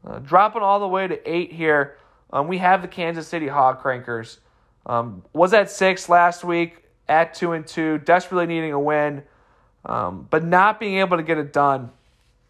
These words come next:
uh, against M M C. Moving you down to eight, um, it sounds harsh, but teams are winning right now. A lot of three and two teams, um, two and three, you're gonna be on the other side of that line.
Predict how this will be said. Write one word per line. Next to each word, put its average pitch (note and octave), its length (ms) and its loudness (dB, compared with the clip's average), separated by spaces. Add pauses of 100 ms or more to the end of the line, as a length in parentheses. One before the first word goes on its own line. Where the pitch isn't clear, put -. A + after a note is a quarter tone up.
(160)
uh, E3+ 200 -14
against C#3+ 360 -6
M C#3+ 140 -2
M C3 160 -6
C. C#3+ 480 -4 (340)
Moving A3+ 300 2
you C#4 100 4
down A3+ 300 4
to G#3+ 40 -2
eight, F#3 460 2 (420)
um, D3 160 2
it D3 80 -4
sounds F3+ 280 2
harsh, F#3+ 280 4
but F#3 140 -4
teams G3 240 -6
are G#3 80 6
winning G3+ 220 2
right C#3 180 0
now. B2 160 -4
A - 20 -6
lot C#3+ 220 4
of E3+ 140 -2
three F3 180 -2
and F3 80 -6
two F#3 240 -2
teams, F3 520 -8 (360)
um, C3 180 -6
two E3 200 -4
and E3 120 -4
three, E3 200 -2
you're D#3+ 40 -2
gonna D#3 140 -2
be D3+ 80 -2
on D3+ 60 -4
the C#3 80 -4
other C3+ 100 -2
side C#3 200 4
of C3 60 2
that A#2+ 140 -2
line. A#2+ 300 -2